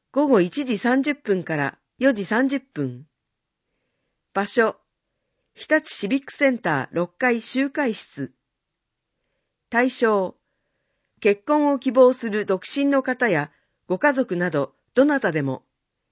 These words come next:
定員、一は先着十一人、二は先着三人。予約優先。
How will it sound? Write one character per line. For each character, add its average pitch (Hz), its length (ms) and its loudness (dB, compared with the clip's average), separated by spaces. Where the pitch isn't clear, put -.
定 269 260 8
員、 226 400 2
一 262 320 0
は 151 260 2
先 285 360 2
着 269 280 0
十 254 220 2
一 269 280 0
人、 143 320 -4
二 262 160 6
は 156 260 2
先 277 300 2
着 262 260 -2
三 247 320 2
人。 170 320 0
予 196 100 4
約 269 300 4
優 226 240 2
先。 165 420 -4